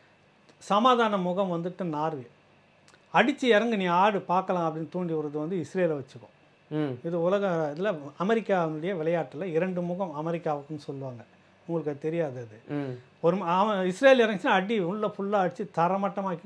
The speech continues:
Speaker 1: கூட்டி குமிச்சிட்டு வந்துருவான். உயிரையும் சரி, மக்களையும் சரி, கட்டடத்தையும் சரி.
Speaker 2: ம்.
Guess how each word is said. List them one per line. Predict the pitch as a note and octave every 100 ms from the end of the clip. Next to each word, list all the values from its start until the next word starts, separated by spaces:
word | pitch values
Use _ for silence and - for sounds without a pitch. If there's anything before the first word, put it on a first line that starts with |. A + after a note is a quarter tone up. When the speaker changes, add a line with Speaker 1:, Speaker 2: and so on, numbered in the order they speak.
| -
Speaker 1:
கூட்டி | G3 F#3 E3+
குமிச்சிட்டு | F3+ F#3 F#3 F3+
வந்துருவான். | D#3 D3+ D3
உயிரையும் | C#3+ E3 E3+ E3+
சரி, | E3 F3
மக்களையும் | F#3 C#3+ - E3+ E3
சரி, | D#3+ G3
கட்டடத்தையும் | E3 - E3+ D#3+ D#3+ C#3
சரி. | B2+ G#2 _ D#3
Speaker 2:
ம். | D3+ C3+